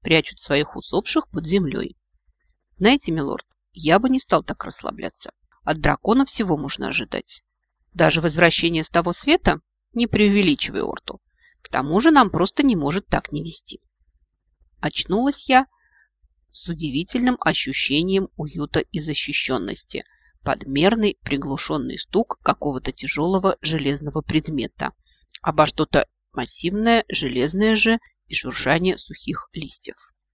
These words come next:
Вокруг витали ароматы лекарственных трав – среди которых лидировал запах мяты, шалфея и ещё чего-то непонятного, но очень приятного. Я не торопилась открывать глаза,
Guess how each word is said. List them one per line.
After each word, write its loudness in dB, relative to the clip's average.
Вокруг 0
витали 0
ароматы 2
лекарственных -4
трав – 2
среди -4
которых 2
лидировал -2
запах -6
мяты, 2
шалфея 4
и -6
ещё 0
чего-то 0
непонятного, -2
но 2
очень -2
приятного. -12
Я -2
не 2
торопилась 2
открывать -4
глаза, -4